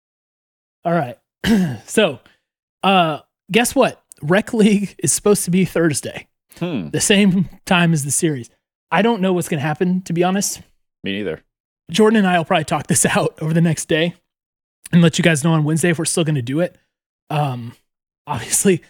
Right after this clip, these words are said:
Speaker 1: the series should finish up. Uh, actually, it'll probably finish up early if we three oh 'em, right? Um,
Speaker 2: Three one.
Speaker 1: But yeah, even if we,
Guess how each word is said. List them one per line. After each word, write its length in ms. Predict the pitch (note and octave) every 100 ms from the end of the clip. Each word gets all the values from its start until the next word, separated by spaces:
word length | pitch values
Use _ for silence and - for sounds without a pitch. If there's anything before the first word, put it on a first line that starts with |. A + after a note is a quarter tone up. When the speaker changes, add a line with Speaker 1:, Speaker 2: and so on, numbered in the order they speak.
| _ _ -
Speaker 1:
the 80 |
series 520 | E3 A#3 C#4+ D4+ C#4+ -
should 380 | - G3+ A3
finish 360 | - A#3 A#3 -
up. 180 | A#3+ C4 - _ _ _ _ _ _
Uh, 560 | D3+ D#3+ D3+ C#3 C3 B2 _ _ _ _ _ _
actually, 300 | - A#3+ C#4 A#3
it'll 120 | G3+
probably 220 | - F#4+
finish 280 | - C#4+ G#3
up 140 | G#3 F3+
early 320 | G#3 G3+ G3
if 120 | F3+
we 80 | E3
three 240 | - D#3+
oh 120 | F3
'em, 120 | E3+ B2+
right? 180 | E3+ _ _ _ _ _ _ _ _ _ _ _ _
Um, 280 | D3+ D3+ C#3
Speaker 2:
Three 100 | G#2
one. 200 | A2+ G2 _ _ _ _ _ - - _ _ _ _ _ _ _ _ _
Speaker 1:
But 400 | D#3 F3 E3 -
yeah, 180 | F3 D3+
even 200 | D#3+ G#3+
if 140 | G#3
we, 120 | G#3+